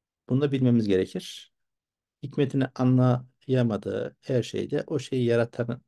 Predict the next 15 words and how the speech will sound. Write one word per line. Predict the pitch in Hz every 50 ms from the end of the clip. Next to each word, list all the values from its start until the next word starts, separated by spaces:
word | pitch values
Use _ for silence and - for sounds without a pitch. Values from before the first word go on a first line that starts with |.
| _ _ -
ve | 113
varlığa | 113 113 117 117 120 117 117
getirenin | 113 113 107 - _ 117 107 107 107 - -
Allah | 117 113 117 117 117 117
olduğu | - 113 110 104 104 104 101 98 - - - - -
sabit | - - - 123 120 120 117 -
olduktan | 120 120 117 120 - - 135 135 127
sonra | 127 - 98 92 - 156 202 202 - _ _ _ _ _ _ _ _ _ _ _ _ _ _ _ _ _
aklımızın | 151 127 127 - - 147 147 151 143 147 139 120 127 -
ermediği | 143 143 143 139 139 127 123 120 110 107 107 107 - - -
derin | 131 135 143 143 127
hikmet | 127 - 127 - - 143 127 -
olduğunu | - 113 110 104 113 123 151 185 185 - _ _ _ _ _ _
söylememiz | - - - 135 131 127 123 120 113 107 101 101
gerekir. | - 95 92 - - - - - _